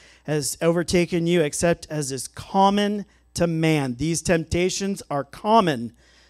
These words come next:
to man. "But God is faithful, who will not allow you to be tempted beyond what you are able, but with the temptation will also make the way of escape,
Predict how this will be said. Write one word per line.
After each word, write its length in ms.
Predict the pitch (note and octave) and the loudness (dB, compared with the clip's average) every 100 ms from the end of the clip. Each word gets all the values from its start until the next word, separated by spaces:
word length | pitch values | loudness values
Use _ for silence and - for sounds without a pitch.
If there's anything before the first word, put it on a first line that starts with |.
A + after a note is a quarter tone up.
| _ - | _ -6
to 120 | D#3+ | -2
man. 380 | D#3 D#3+ C#3+ C#3 | 0 0 0 -2
"But 240 | C#3+ B2 | -4 2
God 260 | E3+ G3+ B3+ | 6 6 4
is 160 | - | -2
faithful, 380 | E3+ D#3+ E3 E3 | -2 -2 -2 -2
who 80 | D#3 | -2
will 100 | D3+ | -2
not 300 | D3 E3+ G#3 | 0 0 0
allow 340 | G3 F#3 F#3+ | 0 2 2
you 160 | G#3+ G#3 | 0 -4
to 100 | E3 | -8
be 140 | F3 | -10
tempted 480 | - G3+ G#3 E3+ D3+ | -4 -2 -2 -4 -6
beyond 340 | D3+ D#3+ F#3 | -2 0 0
what 220 | G3+ G#3 G#3 | 0 -4 0
you 100 | F#3+ | 2
are 120 | F#3 | 2
able, 440 | C3+ C3+ D#3 E3+ - - - | 0 0 0 0 -6 -20 2
but 180 | F#3+ F3+ | 6 6
with 360 | F3 A#3+ D4+ - | 6 4 4 -2
the 80 | |
temptation 720 | G#3+ G#3+ F#3 - E3 D#3 G3 F#3+ | -2 0 -2 0 -2 0 -4 0
will 100 | F3+ | 0
also 540 | D#3+ G3+ B3 A3 F3+ | 4 4 4 2 2
make 480 | E3 D#3+ D#3+ F3 - _ _ - | 2 2 2 0 -8 _ _ -4
the 100 | E3+ | 0
way 260 | D#3+ E3+ | 4 6
of 100 | E3+ | 6
escape, 640 | F3+ - - G#3+ D#3+ - | 4 0 2 2 2 -6